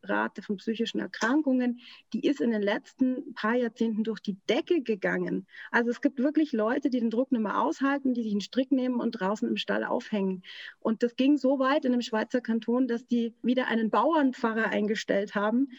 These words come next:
weil sie gesagt haben, irgendwas müssen wir tun, um diese Leute aufzufangen. Und das ist, mal abgesehen von den Viechern, die in diesem System ja auch noch eine ganz relevante Rolle spielen,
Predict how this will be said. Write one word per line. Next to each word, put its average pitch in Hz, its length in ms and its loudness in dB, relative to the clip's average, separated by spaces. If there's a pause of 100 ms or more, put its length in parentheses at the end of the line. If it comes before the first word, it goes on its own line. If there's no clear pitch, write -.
(140)
weil 220 160 0
sie 233 60 0
gesagt 247 240 0
haben, 240 100 2
irgendwas 277 420 2
müssen 269 300 2
wir 240 100 2
tun, 330 360 4
um 247 160 0
diese 233 180 2
Leute 214 380 0
aufzufangen. 220 840 0 (280)
Und 226 200 -2 (340)
das 285 200 4
ist, 294 360 0 (140)
mal 214 240 0
abgesehen 262 560 4
von 226 200 -2
den 208 140 0
Viechern, 285 460 4
die 220 140 0
in 220 100 0
diesem 214 260 -2
System 208 460 -2
ja 202 180 0
auch 254 60 2
noch 240 160 0
eine 214 140 -4
ganz 202 260 -2
relevante 196 460 -2
Rolle 202 320 -2
spielen, 220 440 -4